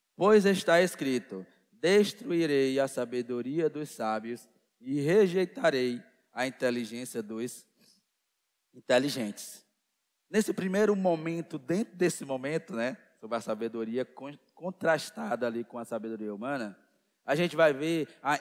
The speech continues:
inutilidade da sabedoria humana, no versículo dezenove e vinte. Grandes filósofos como Sócrates, Platão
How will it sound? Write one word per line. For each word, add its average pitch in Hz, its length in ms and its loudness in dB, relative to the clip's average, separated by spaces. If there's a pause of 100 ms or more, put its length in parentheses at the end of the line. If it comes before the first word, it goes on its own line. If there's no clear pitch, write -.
inutilidade 196 1400 0 (380)
da 135 160 0
sabedoria 127 880 0 (160)
humana, 117 640 -8 (600)
no 131 100 -6
versículo 127 540 -2
dezenove 127 800 -2 (440)
e 131 120 -12
vinte. 135 560 -8 (1600)
Grandes 254 400 2
filósofos 160 680 2
como 135 260 -4
Sócrates, 165 720 0
Platão 135 800 -2